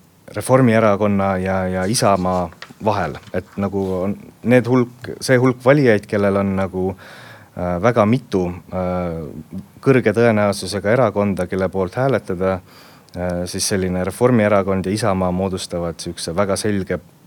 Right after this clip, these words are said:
paari, kes omavahel nii-öelda nende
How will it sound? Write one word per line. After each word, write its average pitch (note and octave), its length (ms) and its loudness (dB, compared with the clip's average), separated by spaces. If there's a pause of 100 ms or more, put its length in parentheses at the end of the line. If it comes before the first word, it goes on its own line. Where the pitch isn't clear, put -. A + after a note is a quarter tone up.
(140)
paari, G#2+ 360 2
kes - 240 -8
omavahel F#2 600 -2 (100)
nii-öelda F2 340 -6
nende F2+ 360 -4